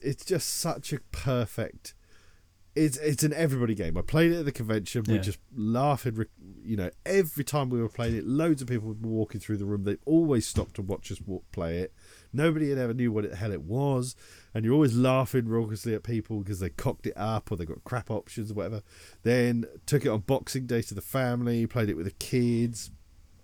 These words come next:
Speaker 1: played it with my, my, my wife's family and everything. Um, bought it, bought it for my best friend, for his family. Just, it,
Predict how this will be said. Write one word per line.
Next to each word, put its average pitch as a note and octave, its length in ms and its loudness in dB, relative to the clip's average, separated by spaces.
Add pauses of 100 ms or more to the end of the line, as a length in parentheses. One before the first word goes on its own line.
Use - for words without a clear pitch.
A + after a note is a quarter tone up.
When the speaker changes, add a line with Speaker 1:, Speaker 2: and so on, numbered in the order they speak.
(280)
Speaker 1:
played A#2 180 2
it A2+ 60 4
with G2+ 140 0
my, G2 240 0
my, F#2 280 -2
my F#2+ 180 -2
wife's G#2+ 400 0
family A#2+ 340 0
and A#2 80 2
everything. A#2 280 0 (680)
Um, G2 560 0 (680)
bought B2+ 220 6
it, A2 120 2 (140)
bought A2+ 200 4
it A2 80 2
for A2+ 80 0
my G#2+ 120 4
best G2+ 200 4
friend, A2+ 400 4
for G#2+ 120 0
his A2 260 2
family. G2+ 680 0 (380)
Just, - 400 0
it, G#2 300 -14